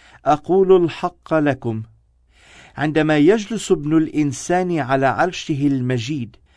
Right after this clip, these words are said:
في العصر الجديد، ستجلسون أنتم الذين تبعتموني على اثني عشر عرشا، لتحكموا على قبائل بني إسرائيل الاثنتي عشرة.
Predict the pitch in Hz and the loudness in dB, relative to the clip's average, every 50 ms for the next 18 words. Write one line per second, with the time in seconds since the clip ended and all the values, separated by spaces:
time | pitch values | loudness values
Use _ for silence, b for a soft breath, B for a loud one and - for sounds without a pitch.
0 | b b b b b _ - - 143 135 131 123 120 165 202 - - - 170 156 | b b b b b _ 0 2 2 2 2 2 2 0 0 0 -2 -4 -2 -2
1 | 135 117 107 110 127 120 113 127 123 117 110 - - - _ _ _ _ _ b | -2 -2 -4 -4 -4 -4 -4 -4 -6 -6 -8 -10 -14 -20 _ _ _ _ _ b
2 | b b b b b b b b b - - - 175 165 - 175 156 139 139 147 | b b b b b b b b b -14 -6 -4 -4 0 2 2 0 2 0 -2
3 | 160 - - - 240 254 220 196 180 - - 208 208 196 - 196 190 180 175 165 | -2 -2 -2 -6 -4 -2 -2 -2 -2 -2 -4 -6 -4 -2 0 0 2 2 2 0
4 | 160 151 139 143 185 208 196 196 180 - - 156 143 160 160 151 143 - - 156 | 0 0 0 -2 -2 -2 -2 -2 -2 -2 -4 -4 -2 -2 -4 -4 -4 0 0 0
5 | 151 156 175 170 143 120 110 101 104 _ b b b b b b b 98 101 113 | 0 2 0 -2 -2 -2 -6 -8 -12 _ b b b b b b b -8 -4 -2
6 | 131 139 139 135 - - 160 175 190 208 208 196 151 151 190 190 - - 185 175 | 0 0 -2 -4 -6 -6 -2 -2 0 0 0 0 0 0 -2 -2 -2 -2 -2 0
7 | 175 170 156 143 151 147 131 - - - 117 110 107 110 - b b b b b | 0 -2 -2 -2 -2 -2 -4 -4 -6 -6 -6 -6 -8 -12 -16 b b b b b
8 | b b b 113 139 294 - 208 - - - - 202 190 185 180 170 160 165 160 | b b b -2 -2 0 0 -2 -4 -4 -2 0 0 0 2 0 0 2 2 4
9 | 160 151 147 - - 151 147 123 151 165 180 - - - 165 151 147 151 147 143 | 2 2 0 0 -2 -2 0 2 2 2 2 0 -2 -4 -2 0 2 2 2 2
10 | 120 147 156 165 156 151 - 143 135 - - - 131 135 131 - 156 160 165 156 | 2 0 0 0 -2 -4 -4 -6 -10 -10 -10 -6 -4 -4 -4 -4 -2 -2 0 0
11 | 151 147 143 - - 143 139 - - 139 135 123 123 - 151 147 147 139 120 120 | 0 0 0 -2 -2 -6 -8 -6 -8 -6 -6 -6 -4 -2 0 0 0 0 -2 -4
12 | 135 127 - 143 131 117 117 110 - 110 107 | -6 -6 -4 -6 -4 -4 -4 -6 -8 -10 -12